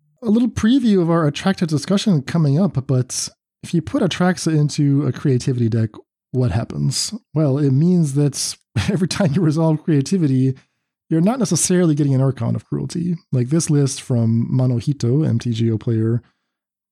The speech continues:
had four Archons and one Atraxa. Let's say they go Creativity X equals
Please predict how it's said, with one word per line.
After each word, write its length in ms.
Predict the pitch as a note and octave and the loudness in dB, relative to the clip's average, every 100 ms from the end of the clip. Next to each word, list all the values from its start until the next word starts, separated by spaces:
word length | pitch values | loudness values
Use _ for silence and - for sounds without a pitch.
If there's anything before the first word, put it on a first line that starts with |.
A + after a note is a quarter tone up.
| _ _ C#3 | _ _ -6
had 120 | B2 | -6
four 360 | - G#3 A#3 | -2 0 2
Archons 480 | G3 D#3+ D#3+ D#3 D3 | 2 0 2 2 2
and 140 | C3+ B2 | 2 2
one 140 | B2 | 0
Atraxa. 560 | - - - E3+ D#3 C3 _ _ _ _ _ _ _ _ _ _ _ _ - | -2 -8 -8 -4 -2 -4 _ _ _ _ _ _ _ _ _ _ _ _ -2
Let's 200 | E3+ E3+ | 0 0
say 160 | F3 D#3+ | 0 2
they 120 | D#3 | 2
go 200 | D3 C#3+ | 2 0
Creativity 600 | - C#3+ C3+ C#3 C3 C3 | 2 0 2 0 2 0
X 160 | A#2+ | 0
equals 640 | B2 A2 A2 A2 G#2 - | -2 -2 -2 -2 -2 -6